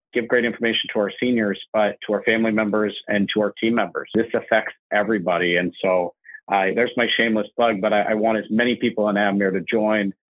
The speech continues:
and, and be part of this, uh, as a community. So thanks, Meredith, uh, for sharing about everything. Let's talk a little bit more about you, my friend. So, uh, you're originally from California. What in the world brought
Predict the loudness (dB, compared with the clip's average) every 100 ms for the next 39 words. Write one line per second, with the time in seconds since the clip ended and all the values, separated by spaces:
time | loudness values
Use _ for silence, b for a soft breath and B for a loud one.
0 | _ -2 0 2 0 0 0 0 0 0
1 | -2 -2 -8 -20 _ -2 0 2 0 0
2 | 0 0 -2 0 0 0 -2 -4 _ _
3 | _ _ -2 2 2 -2 B B B -2
4 | -2 0 0 2 0 -2 0 2 0 -2
5 | -4 0 0 0 0 0 0 0 -2 0
6 | 0 -2 -2 -2 2 0 2 0 0 0
7 | 0 2 0 0 0 0 0 -2 -2 -2
8 | -4 -4 0 0 0 -4 _ _ -2 0
9 | 2 2 2 0 0 -2 -2 -4 0 2
10 | 0 -2 0 0 0 0 -2 0 -2 0
11 | 0 0 0 0 0